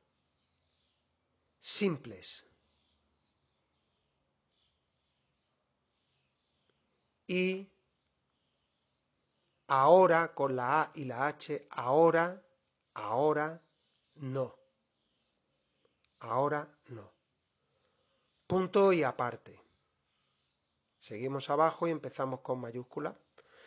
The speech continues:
Vamos a abrir interrogación, eso sí, abrimos interrogación con el punto para arriba.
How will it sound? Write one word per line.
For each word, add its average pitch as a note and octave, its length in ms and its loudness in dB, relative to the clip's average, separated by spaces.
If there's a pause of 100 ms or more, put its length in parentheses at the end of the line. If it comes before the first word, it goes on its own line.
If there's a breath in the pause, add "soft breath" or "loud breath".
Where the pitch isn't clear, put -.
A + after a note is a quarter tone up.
(200 soft breath)
Vamos F3 340 2
a E3 40 2
abrir D#3+ 200 2
interrogación, D#3+ 960 0
eso C#3 180 -10
sí, D3+ 300 -8
abrimos C#3+ 320 -4
interrogación D#3+ 680 -2 (120)
con C3 180 -8
el B2+ 80 -6
punto D3 280 -6
para C#3 120 -4
arriba. G3 340 -2